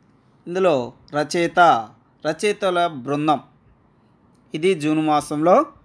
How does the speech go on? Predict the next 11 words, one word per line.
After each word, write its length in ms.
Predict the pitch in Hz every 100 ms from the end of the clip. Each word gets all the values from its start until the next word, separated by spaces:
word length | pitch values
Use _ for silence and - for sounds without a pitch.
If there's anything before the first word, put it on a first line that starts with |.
| _ _ _ 147
చెప్పుకోవాల్సిన 640 | 131 139 147 139 135 139
పాఠ్యాంశం. 720 | 135 131 127 135 131 127 120 - _ _ _ _ _ _ _ -
ఇక 80 |
మూడవ 400 | 175 175 208 233
పాఠం 560 | 233 196 180 185 165 117 - _ _ -
జానపదుని 800 | 147 165 208 226 196 170 180 202
జాబు. 760 | 143 143 143 139 151 135 107 - _ _ _ _ _ _ _
ఇది 180 | 147 143
లేఖ 340 | 131 143 151 185 208 - _ _ _ -
ప్రక్రియకు 640 | 147 160 160 156 151 156
చెందింది. 460 | 151 160 170 196